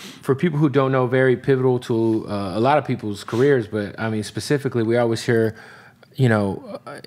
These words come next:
Eminem is synonymous with the Rap Olympics and his kind of, a part of his story.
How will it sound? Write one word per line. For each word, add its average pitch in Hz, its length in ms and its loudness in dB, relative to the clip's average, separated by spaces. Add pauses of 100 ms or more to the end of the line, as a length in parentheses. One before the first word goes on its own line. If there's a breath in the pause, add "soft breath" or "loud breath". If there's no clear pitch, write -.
(120)
Eminem 131 440 4
is 110 120 -4
synonymous 120 460 0
with 104 100 -6
the 101 60 -4
Rap 101 220 0
Olympics 98 600 -4
and 98 240 -2
his 110 200 0
kind 110 220 -2
of, 92 140 -6
a - 60 -12
part 117 240 2
of - 60 -4
his 127 160 0
story. 120 540 2